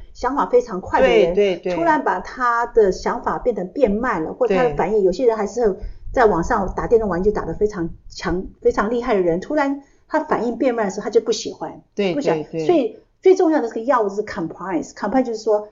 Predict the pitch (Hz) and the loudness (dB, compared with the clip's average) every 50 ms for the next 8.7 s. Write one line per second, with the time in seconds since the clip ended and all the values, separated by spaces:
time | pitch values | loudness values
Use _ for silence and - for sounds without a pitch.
0 | _ _ - - 262 254 262 240 214 202 - - - 185 165 185 - - 254 214 | _ _ -2 0 2 2 2 0 -2 -4 -8 -10 -4 -2 -2 -2 -2 -4 -4 -4
1 | 185 160 - - - - 160 160 - 123 - - - - 202 202 190 175 160 147 | -4 -4 -4 -8 -8 -8 -6 -6 -6 -8 -8 -8 -2 2 4 4 4 2 0 0
2 | 139 339 359 294 254 - - 233 240 285 262 - - - 254 262 247 214 196 190 | 0 4 4 4 4 4 -2 -4 -2 -2 -2 -2 -2 -2 0 0 2 2 0 -2
3 | - 185 175 185 220 208 190 180 180 175 165 175 - 240 - 233 190 - 160 135 | -2 -4 -4 -2 0 0 0 0 0 -2 -2 -2 -2 -2 0 0 2 2 2 0
4 | 143 190 180 - - - - - 196 233 196 196 196 190 - 156 151 151 - - | 0 -2 -4 -4 -4 -6 -6 -2 0 0 2 2 0 0 0 2 0 0 0 -2
5 | 196 185 - 190 165 190 175 - - 185 - 202 175 170 165 185 170 160 175 185 | -4 -2 0 0 2 2 0 0 0 -2 -2 -2 -2 -2 -2 -2 -2 -2 -2 -4
6 | - - 208 320 - - - - - - - _ _ - 254 254 - 302 320 311 | -6 -6 -6 -6 -6 -8 -14 -20 -20 -20 -20 _ _ -4 -2 0 0 2 4 4
7 | 269 - 262 254 240 - - 247 233 226 220 190 - 294 - - 180 - - - | 4 4 4 -2 -2 -2 -2 -2 -2 -2 -2 -4 -6 -6 -6 -10 -10 -10 -10 -16
8 | _ _ - - 185 185 196 170 175 175 - - - | _ _ -6 -4 -2 -2 -2 -2 -2 -4 -6 -6 -10